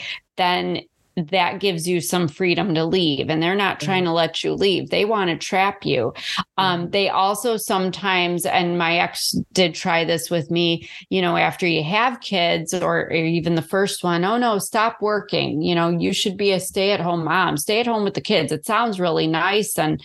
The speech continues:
Speaker 2: Mm-hmm.
Speaker 1: and all that." But then again, you're put in the same situation. Now you're dependent on this man for money,
Speaker 2: Right.
Speaker 1: and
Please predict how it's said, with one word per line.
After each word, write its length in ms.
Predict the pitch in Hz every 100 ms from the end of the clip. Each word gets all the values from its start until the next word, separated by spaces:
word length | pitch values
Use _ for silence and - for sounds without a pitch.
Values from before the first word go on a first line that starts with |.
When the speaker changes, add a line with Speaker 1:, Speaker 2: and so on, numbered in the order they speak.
| -
Speaker 2:
Mm-hmm. 300 | 143 143 147
Speaker 1:
and 100 | 180
all 200 | 180 180
that." 340 | 175 170 165 -
But 200 | 175 -
then 460 | 175 170 170 165 - -
again, 420 | 180 - 226 180
you're 120 | 156
put 220 | 170 196 180
in 80 |
the 100 | 175
same 280 | 160 170 165
situation. 920 | 160 160 - 175 190 240 - 120 120 147 - - -
Now 200 | 180 190
you're 220 | 202 175
dependent 580 | 175 - 202 208 185 170
on 200 | 160 160
this 220 | 156 -
man 320 | 175 165 165
for 180 | 156 160
money, 580 | 165 208 202 151 165 170 - - _ _
Speaker 2:
Right. 80 | 175
Speaker 1:
and 420 | 175 170 175 165